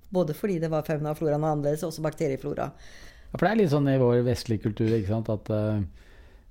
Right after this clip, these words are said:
Speaker 2: det å være vegetarianer er også litt sånn overskuddsgreie, da. At, eh,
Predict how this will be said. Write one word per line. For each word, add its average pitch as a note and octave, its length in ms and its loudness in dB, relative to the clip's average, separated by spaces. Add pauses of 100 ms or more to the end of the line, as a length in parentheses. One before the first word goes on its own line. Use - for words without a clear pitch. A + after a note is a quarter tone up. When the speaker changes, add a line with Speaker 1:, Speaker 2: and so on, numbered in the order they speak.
(120)
Speaker 2:
det G2+ 240 -2 (160)
å A2 100 0
være G#2 240 2
vegetarianer G#2 580 0
er G#2+ 120 0
også A2 180 -2
litt G#2 140 0
sånn G#2 180 2
overskuddsgreie, G2+ 1300 0
da. B2 80 2 (340)
At, - 200 -2
eh, G2+ 340 0